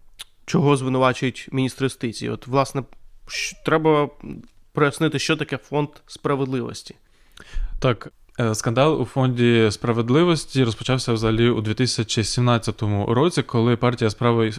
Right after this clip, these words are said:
Speaker 2: е, Право і справедливість», е, змінила назву Фонду допомоги потерпілим та,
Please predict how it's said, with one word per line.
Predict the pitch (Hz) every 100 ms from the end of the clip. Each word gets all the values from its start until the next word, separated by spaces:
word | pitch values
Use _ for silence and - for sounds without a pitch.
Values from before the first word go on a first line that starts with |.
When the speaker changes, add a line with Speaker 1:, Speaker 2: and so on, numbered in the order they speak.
| -
Speaker 2:
е, | 117
Право | 120 135
і | 123
справедливість», | - 120 113 110 113 151 - - - 127 -
е, | 110
змінила | 113 123 131 147 123
назву | 120 123 120 110
Фонду | - 127 120 117
допомоги | 113 131 131 131 117 104
потерпілим | 120 - 117 - 143 139 117
та, | 107 120